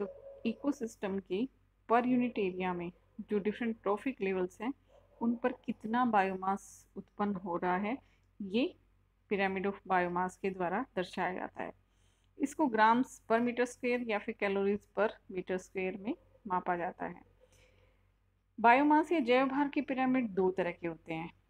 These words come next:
पहले वाले में हमने चा-, तीन तरह के देखे, अपराइट, partially upright या स्पिंडल शेप्ड और तीसरा इन्वर्टेड। यहाँ पे दो ही होते हैं, एक तो सीधा होगा, एक उल्टा होगा, यानी upright and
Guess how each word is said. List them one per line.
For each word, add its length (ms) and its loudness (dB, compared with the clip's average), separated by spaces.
पहले 300 2
वाले 220 4
में 100 -2
हमने 220 -2
चा-, 440 -2
तीन 180 2
तरह 220 0
के 140 -2
देखे, 440 -2
अपराइट, 540 -2
partially 460 -4
upright 300 -2
या 100 -2
स्पिंडल 440 -6
शेप्ड 360 -6
और 80 -14
तीसरा 400 -8
इन्वर्टेड। 460 -10
यहाँ 140 6
पे 100 2
दो 160 2
ही 100 2
होते 280 -8
हैं, 200 -10
एक 200 -12
तो 60 -14
सीधा 320 -4
होगा, 280 -2
एक 220 -4
उल्टा 260 -8
होगा, 400 -12
यानी 220 -8
upright 420 -2
and 200 -2